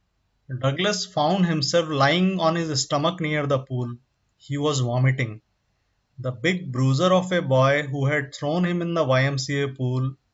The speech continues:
he merely said to the people who had rescued William Douglas, "But I was just fooling. It was only a joke."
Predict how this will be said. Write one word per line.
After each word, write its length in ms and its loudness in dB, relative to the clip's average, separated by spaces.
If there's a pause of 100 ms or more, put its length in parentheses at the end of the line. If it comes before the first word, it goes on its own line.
(200)
he 220 -4
merely 500 2
said 320 0
to 60 -2
the 180 0
people 400 -4
who 160 -2
had 180 2
rescued 540 0
William 360 0
Douglas, 500 -2 (600)
"But 160 -2
I 140 4
was 200 2
just 380 0
fooling. 760 -2
It 180 -8
was 260 2
only 300 0
a 80 2
joke." 460 -2